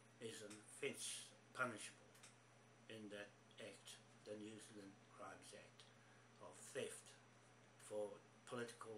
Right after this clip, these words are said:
reasons and threat against our interests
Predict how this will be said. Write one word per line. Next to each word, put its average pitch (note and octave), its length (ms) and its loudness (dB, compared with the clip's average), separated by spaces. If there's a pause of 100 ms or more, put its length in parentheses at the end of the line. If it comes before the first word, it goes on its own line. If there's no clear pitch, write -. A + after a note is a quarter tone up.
reasons A2 800 -2
and G#2 240 0 (480)
threat - 400 6 (160)
against G#2+ 560 -2 (240)
our G2+ 240 0 (1040)
interests - 720 2